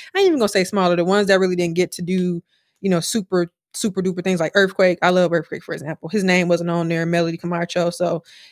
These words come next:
in the end, Guy Tori, um, got their names put on, and I thought that was so dope. 'Cause said name wasn't on there. He was like, you know, "But I, I got a, I got a star on the Walk of Fame anyway, Nick." So I thought that was dope.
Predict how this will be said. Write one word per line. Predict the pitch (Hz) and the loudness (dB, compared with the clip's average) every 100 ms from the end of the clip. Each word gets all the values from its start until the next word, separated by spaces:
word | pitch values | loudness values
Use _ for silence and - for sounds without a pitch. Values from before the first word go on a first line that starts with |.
| _ | _
in | 202 | 0
the | 190 | 2
end, | 190 185 | 2 2
Guy | 175 170 | 4 2
Tori, | - 185 175 170 165 | 2 2 2 0 -4
um, | 175 160 156 165 - | -4 -4 -6 -10 -2
got | 180 175 | 0 2
their | 175 | 0
names | 170 175 165 | 0 -2 -4
put | 196 | -4
on, | 165 160 | -2 -2
and | 160 | -4
I | 156 | -4
thought | 151 | -4
that | 147 160 | -6 -8
was | - | -8
so | 160 | -8
dope. | 156 160 156 | -6 -6 -8
'Cause | - 185 | -10 -2
said | 247 302 | 2 2
name | 285 190 | 2 2
wasn't | 180 170 175 | 2 2 0
on | 170 | -2
there. | 165 175 | -2 -2
He | 208 | -2
was | 180 | -4
like, | 160 | -4
you | 170 | -4
know, | |
"But | 170 175 226 | -2 -4 -4
I, | 214 | -2
I | |
got | 220 - | -2 -2
a, | - 214 | -6 -6
I | |
got | 254 170 | -4 -4
a | |
star | - 254 262 202 | 0 2 4 2
on | |
the | 180 | 2
Walk | 214 208 | 0 -2
of | _ 262 | _ 0
Fame | 277 190 | 2 2
anyway, | 277 311 254 214 | 2 2 2 2
Nick." | 208 269 240 _ - - - | 2 2 -2 _ -20 -20 -8
So | 196 | -6
I | 185 | 0
thought | 220 190 | 0 2
that | 175 | -2
was | 185 | 0
dope. | 196 180 | 2 2